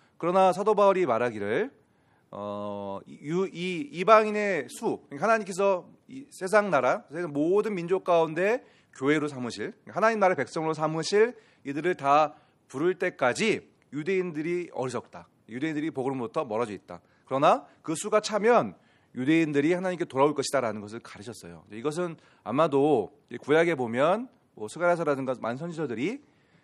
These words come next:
이제 이방인들이, 아, 이스라엘을 환-, 이제 모든 환상과 예언 가운데, 어, 이스라엘을 대적했던 이방인들이, 이방 가운데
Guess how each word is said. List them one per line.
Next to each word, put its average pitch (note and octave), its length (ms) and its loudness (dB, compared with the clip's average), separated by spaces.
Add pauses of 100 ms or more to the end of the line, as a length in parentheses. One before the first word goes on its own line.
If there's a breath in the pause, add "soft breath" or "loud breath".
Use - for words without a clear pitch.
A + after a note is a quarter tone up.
(140 soft breath)
이제 G2 500 -8 (340)
이방인들이, D#3 1000 2 (240)
아, F#2+ 240 -14 (100)
이스라엘을 D#3+ 960 0 (240)
환-, E3+ 280 -4
이제 A2+ 120 -12
모든 A#2+ 220 -10
환상과 F3+ 680 4
예언 D3 280 6
가운데, A#2+ 440 -4 (640 soft breath)
어, F2+ 420 -20
이스라엘을 F3 460 4
대적했던 C#3+ 460 -6
이방인들이, A#2 600 -4 (220)
이방 E3+ 280 2
가운데 C#3 540 2